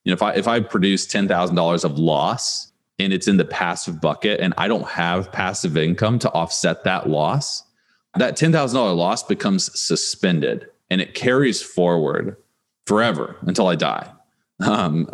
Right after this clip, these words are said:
so, so it just, it just goes for, it just carries forward, carries forward, carries forward. It's stuck in that passive loss bucket. So if I can qualify as a real estate professional,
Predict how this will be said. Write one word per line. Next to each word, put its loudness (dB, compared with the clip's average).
so, 2
so 2
it 2
just, -2
it 2
just -2
goes 2
for, 2
it -2
just -4
carries 0
forward, 2
carries 0
forward, 0
carries -2
forward. 0
It's -2
stuck 0
in 4
that 0
passive -2
loss 0
bucket. -4
So 2
if -2
I 2
can -2
qualify 2
as 2
a 4
real 4
estate 0
professional, -2